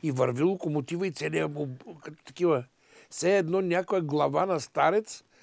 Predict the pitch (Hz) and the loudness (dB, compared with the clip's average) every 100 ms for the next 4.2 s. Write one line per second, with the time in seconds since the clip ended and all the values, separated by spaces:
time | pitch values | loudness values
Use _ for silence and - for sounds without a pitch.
0 | - - - 123 110 165 175 151 151 175 | -20 -14 -10 -4 2 4 6 4 4 4
1 | 160 170 180 165 - 170 185 165 147 139 | 4 4 2 0 -2 -4 -2 0 0 -2
2 | 127 143 151 135 135 127 127 110 117 160 | -2 -2 -2 -4 -2 -2 -2 -6 -2 -4
3 | - _ - - 127 135 156 170 165 117 | -4 _ -20 -8 0 2 4 2 0 -8
4 | 98 | -8